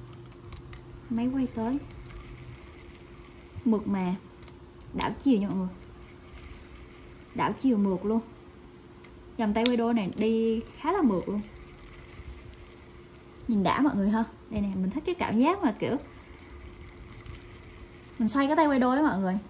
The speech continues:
Nó rất là thích luôn. Thì con này nó sẽ là một con Shimano Utera X T ba ngàn, hàng Japan nha. Nói chung là con này hàng hộp đi, size ba ngàn. Thì con này nó sẽ có giá là một triệu bốn trăm năm mươi nha. Số mười, một triệu bốn năm mươi.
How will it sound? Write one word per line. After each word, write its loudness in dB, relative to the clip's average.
Nó 2
rất 6
là 6
thích 4
luôn. 6
Thì 4
con 6
này 8
nó 6
sẽ -2
là 2
một 6
con 4
Shimano 8
Utera 4
X 2
T 2
ba 4
ngàn, 6
hàng 2
Japan 4
nha. 8
Nói 4
chung 4
là 4
con -2
này 2
hàng -2
hộp 0
đi, 4
size 0
ba 0
ngàn. 2
Thì 0
con 4
này 6
nó 2
sẽ -4
có -2
giá 0
là 4
một 2
triệu 2
bốn 0
trăm 2
năm 6
mươi 6
nha. 4
Số -4
mười, 4
một -2
triệu 0
bốn 2
năm 6
mươi. 6